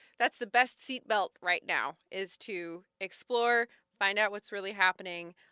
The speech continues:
learn as much as you can, um, and learn this, about the stuff that you should be excited about, and learn how to tell that apart from stuff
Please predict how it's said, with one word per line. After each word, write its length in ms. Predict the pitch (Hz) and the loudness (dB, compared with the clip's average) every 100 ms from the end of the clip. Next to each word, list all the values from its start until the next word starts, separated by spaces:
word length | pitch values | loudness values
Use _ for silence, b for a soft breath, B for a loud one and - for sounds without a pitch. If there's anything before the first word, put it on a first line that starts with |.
| _ | _
learn 200 | 190 214 | -6 -6
as 120 | 208 | -6
much 160 | 214 202 | -8 -10
as 140 | 185 | -12
you 100 | 196 | -14
can, 520 | 180 175 160 156 156 165 b _ | -12 -8 -6 -6 -8 -16 b _
um, 320 | 180 180 185 175 | -2 -2 -4 -10
and 140 | 202 | -8
learn 160 | 220 262 | -4 -4
this, 160 | 277 262 | -6 -2
about 200 | 269 277 | -2 -2
the 60 | |
stuff 200 | 285 320 | 0 -2
that 60 | 320 | 0
you 80 | 311 | -4
should 180 | 403 294 | -4 -4
be 80 | |
excited 400 | 247 - 208 185 | -4 -2 -2 -2
about, 280 | 175 156 147 - | -2 -2 -2 -8
and 340 | 185 180 185 | -14 -14 -8
learn 220 | 220 226 | -6 -4
how 180 | 214 208 | 2 2
to 100 | 196 | 0
tell 280 | - 208 202 | -4 -4 -2
that 160 | 196 | -2
apart 340 | 185 - 185 - | -2 -2 -4 -4
from 200 | 180 175 | -12 -14
stuff 320 | - 196 | -6 -2